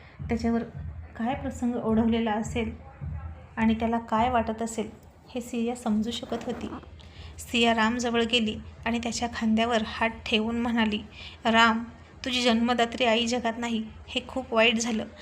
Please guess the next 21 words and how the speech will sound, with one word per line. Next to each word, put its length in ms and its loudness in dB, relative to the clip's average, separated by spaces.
पण 120 2
तुझी 220 -2
दुसरी 360 0
आई 220 2
आहे, 320 2
मग 80 -8
तू 100 -4
का 220 4
वाईट 260 2
वाटून 240 0
घेतोस? 480 -4
राम, 240 4
तू 80 2
जर 200 4
इतका 420 0
रडत 260 2
राहिलास 560 2
तर 60 -2
आईंना 340 6
काय 280 0
वाटेल? 360 -2